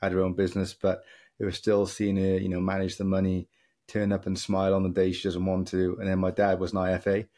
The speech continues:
So, um, I naturally wanted to go and do something myself. Um, very early on, I did some, you know, basic things like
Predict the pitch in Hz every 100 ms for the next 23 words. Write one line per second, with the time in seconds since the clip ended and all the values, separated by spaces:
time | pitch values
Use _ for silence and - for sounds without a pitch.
0 | _ _ _ - 101 98 101 98 98 101
1 | 107 107 104 101 101 98 - 104 101 92
2 | 87 98 92 98 95 90 101 92 98 92
3 | - 92 92 87 _ _ _ - 98 92
4 | 110 110 101 - - 92 92 92 92 92
5 | 101 98 98 92 98 98 98 92 - _
6 | _ _ 98 95 90 - 98 95 92 90
7 | - _ _ 98 87 78 _ 95 87 95
8 | - 101 95 90 92 87